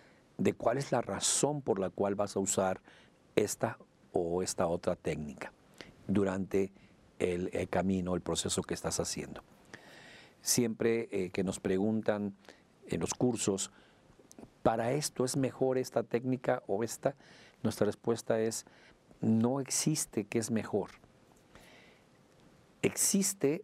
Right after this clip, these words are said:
la circunstancia que le va a servir, porque, eh, aún una fobia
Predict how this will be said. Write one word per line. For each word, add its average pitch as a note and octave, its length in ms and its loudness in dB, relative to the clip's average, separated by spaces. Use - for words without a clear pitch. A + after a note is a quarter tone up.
la G2+ 160 2
circunstancia A2 1040 0
que - 100 -4
le F#2 120 2
va F#2 100 2
a F2+ 40 -4
servir, E2+ 420 -4
porque, G#2 640 2
eh, G#2 320 4
aún A2+ 340 2
una E3 180 0
fobia A#2+ 600 0